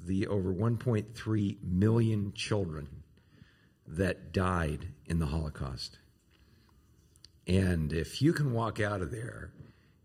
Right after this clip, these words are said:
and not break down, you're a stronger person emotionally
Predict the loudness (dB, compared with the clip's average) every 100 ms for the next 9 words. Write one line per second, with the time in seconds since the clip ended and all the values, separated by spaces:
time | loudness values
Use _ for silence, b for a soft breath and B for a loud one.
0 | -6 0 2 0 -2 -10 -8 0 0 0
1 | 0 0 0 -2 0 2 2 2 0 -2
2 | -6 -6 -4 -2 -2 0 -2 0 -2 0
3 | -2 -2 -4 -8 -8 -4 -2 -2 -4 -6
4 | -4 -6 -8